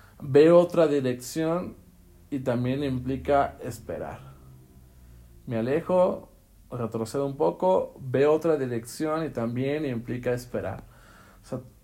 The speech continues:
todas las direcciones que estoy apuntando o que apunto en mi vida, en muchas dimensiones de mi persona,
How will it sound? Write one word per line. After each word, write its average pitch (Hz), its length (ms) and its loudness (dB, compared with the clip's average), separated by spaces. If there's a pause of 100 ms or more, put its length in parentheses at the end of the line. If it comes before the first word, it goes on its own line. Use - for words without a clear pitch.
todas 226 320 8
las 185 220 8
direcciones 156 880 0
que 131 260 0
estoy 123 380 0
apuntando 127 1080 2
o 120 180 -6
que 123 100 -4
apunto 165 580 -2
en 123 120 -2
mi 113 120 -2
vida, 117 400 -2
en 131 220 -6
muchas 196 400 0
dimensiones 123 920 -8 (840)
de 113 180 -2
mi 113 380 -4 (540)
persona, 139 680 -4